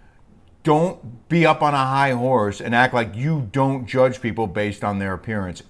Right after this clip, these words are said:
Everyone does it. Your first impression matters so much, and people, people's first impression of someone is what they look like. That's,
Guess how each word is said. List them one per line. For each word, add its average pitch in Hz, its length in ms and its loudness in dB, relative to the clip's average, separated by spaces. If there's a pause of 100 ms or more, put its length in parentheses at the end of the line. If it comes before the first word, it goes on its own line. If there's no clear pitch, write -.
Everyone 180 600 0
does 113 340 -2
it. 107 220 -6 (280)
Your 117 200 -2
first 160 340 0
impression 139 800 0 (260)
matters 120 540 4
so 156 240 0
much, 123 320 2
and 104 180 -4
people, 165 540 0 (1000)
people's 185 300 0
first 175 320 0
impression 175 380 2
of 175 80 -6
someone 196 420 0
is 135 140 -6
what 165 160 -8
they 185 100 -6
look 190 200 -10
like. 104 320 -12
That's, 160 360 -2